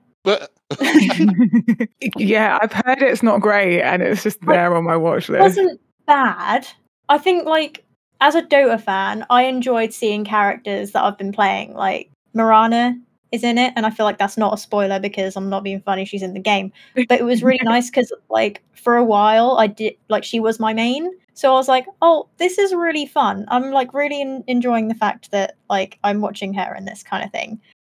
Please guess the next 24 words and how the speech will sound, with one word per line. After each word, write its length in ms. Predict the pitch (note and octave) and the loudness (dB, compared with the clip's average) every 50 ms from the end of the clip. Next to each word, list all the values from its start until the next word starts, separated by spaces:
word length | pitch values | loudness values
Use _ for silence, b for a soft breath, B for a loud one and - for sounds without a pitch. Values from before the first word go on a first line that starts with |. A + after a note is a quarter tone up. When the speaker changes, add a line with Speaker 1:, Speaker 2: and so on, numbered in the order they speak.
| _ _ _ _ _ | _ _ _ _ _
Speaker 2:
But 120 | B3 A#3+ | 2 2
yeah, 140 | G#3+ G#3 G3 | 4 4 4
it 140 | A#3 B3 B3+ | 2 2 0
wasn't 380 | D4 D4 D4 D4 C4 B3 - _ _ _ _ A3 | 0 -2 -2 -4 -8 -10 -12 _ _ _ _ -4
amazing. 600 | G#3+ G#3 G#3 G3+ G3+ G3+ G#3 G3+ A3 A3+ A3+ A3+ | -2 -2 -2 -2 -2 -2 -4 -2 -2 -2 0 0
I 40 | G#3+ | 0
did 180 | A3 A#3 A3 | -2 -4 -2
get 140 | - A#3+ A#3 | -2 -4 -4
distracted 480 | - - - - A3 G#3 - - - C#4 | -4 -10 -6 -4 -4 -4 -4 -4 -6 -6
a 60 | C4 | -6
few 160 | C4+ C#4 C#4 C#4 | -6 -8 -8 -4
times, 300 | D4 C#4+ C#4 C#4 C4+ C#4 | -2 -2 -2 -2 -6 -10
unfortunately, 760 | C4+ A#3+ C#4+ C4+ - - C#4+ C4 C4+ C#4 C#4 C#4 C#4 B3 - - | -6 -2 -2 -2 -2 -6 -8 -6 -4 -4 -4 -4 -6 -6 -2 2
but 320 | G3 F#3+ F#3+ F#3 - - _ _ _ | 2 4 4 2 0 -2 _ _ _
yeah, 240 | G3 F3+ F3 E3 G3 - _ | -6 -4 -4 -4 -6 -8 _
it 140 | - B3+ B3+ | 0 0 2
wasn't, 380 | C4 C4 B3 A#3 A#3 A#3 A3 - | 2 2 0 0 -2 -2 -2 -2
it 60 | A#3 A3 | -4 -2
wasn't 280 | G#3+ A3+ G#3 F#3+ B2 - | -2 -2 -4 -4 -8 -10
bad. 280 | - - - G#3 - - - | -8 -6 -6 -6 -4 2 4
I 140 | A3+ A#3 | 4 4
personally 380 | A3+ - A#3 A3 A3 - - - | 4 2 0 0 0 -2 -8 -12
prefer 400 | - G#3 G3+ - F#3 F#3 F3+ - - | -12 -14 -10 -6 -4 -4 -4 -4 -4
Arcane. 680 | G3 F#3+ G3 - _ - - - - - G#3 G3 G3+ | -6 -8 -8 -10 _ -18 -16 -16 -16 -14 -14 -16 -16